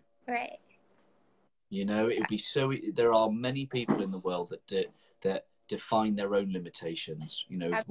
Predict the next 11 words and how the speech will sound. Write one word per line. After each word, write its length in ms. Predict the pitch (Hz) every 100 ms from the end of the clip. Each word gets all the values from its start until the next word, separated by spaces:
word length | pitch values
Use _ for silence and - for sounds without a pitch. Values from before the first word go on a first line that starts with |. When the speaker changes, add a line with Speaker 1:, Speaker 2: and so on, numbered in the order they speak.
| -
Speaker 2:
within, 380 | - 233 113 - - - -
within 360 | 101 101 127 127
the 60 |
space 420 | 117 - 123 117 -
of 160 | 104
this, 260 | 107 95 -
between 420 | - - 104 101
the 120 | 101
ears, 380 | 101 95 87 -
you 60 | 92
know. 280 | 92 101